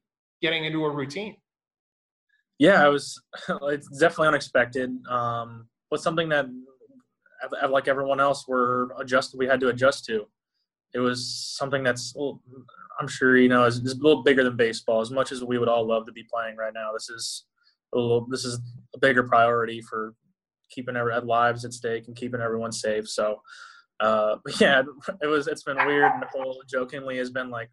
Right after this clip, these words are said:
Speaker 2: and the, or sometimes joking with me in the early afternoons, like, "Wouldn't you normally be at the field right now? Like, you're, like, you're kinda cramping my space right now." So, uh, she,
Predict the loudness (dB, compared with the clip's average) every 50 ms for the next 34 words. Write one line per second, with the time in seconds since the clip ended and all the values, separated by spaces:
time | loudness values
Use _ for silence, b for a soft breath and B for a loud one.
0 | _ _ b b b b b b b b _ -12 -10 -6 -2 -2 -2 -2 -2 -4
1 | -6 -6 -10 -8 -4 -2 -2 -2 -4 -6 -4 -2 -2 -2 -2 -4 -10 -10 -10 -10
2 | -10 -10 -10 -8 -6 -4 -4 -4 -4 -6 -10 -10 -8 -8 -10 -12 _ -6 -4 -4
3 | -2 -2 0 2 2 2 2 2 0 0 -2 -2 -2 -4 -6 0 2 4 4 6
4 | 6 6 4 4 2 0 0 0 0 -2 -4 -4 -8 _ _ -16 -12 -8 -6 -6
5 | -6 -8 -10 _ _ -8 -6 -6 -6 -6 -6 -6 -8 -8 -8 -10 -14 -12 -12 -12
6 | -12 -8 -6 -6 -6 -6 -8 -10 -10 -10 -10 -10 -14 -16 -18 -16 -12 -8 -6 -6
7 | -6 -6 -10 _ _ _ _ _ _ _ _ _ 0 2 4 4 2 2 -2 -4
8 | -8 -10 -10 -10